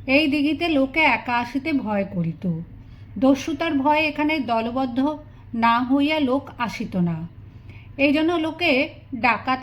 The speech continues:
কালাদিঘি বলিত। দোকানদারকে লোকে দস্যুদিগের সহায় বলিত। আমার সেই সকল ভয় ছিল না। আমার সঙ্গে অনেক লোক, ষোলো জন বাহক, চারিজন দারোয়ান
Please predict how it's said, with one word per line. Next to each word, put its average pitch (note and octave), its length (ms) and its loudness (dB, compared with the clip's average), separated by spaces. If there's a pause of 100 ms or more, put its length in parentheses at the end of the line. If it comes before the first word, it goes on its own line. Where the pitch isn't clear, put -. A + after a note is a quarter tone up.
কালাদিঘি A#3+ 540 0
বলিত। E3+ 580 -2 (720)
দোকানদারকে D4 600 2
লোকে D4+ 460 0 (240)
দস্যুদিগের C#4 680 0
সহায় A#3 480 0
বলিত। F3 560 -2 (680)
আমার C4+ 280 4
সেই D4 260 -2
সকল F4+ 340 -6
ভয় F4+ 220 -4
ছিল F#3+ 280 -2
না। E3+ 320 0 (400)
আমার F3+ 320 0
সঙ্গে B3+ 340 0
অনেক C#4+ 360 2
লোক, F#3 240 -2 (380)
ষোলো G3+ 320 0
জন G#3 220 -2
বাহক, A3 500 -2 (420)
চারিজন A#3 440 2
দারোয়ান A3 640 0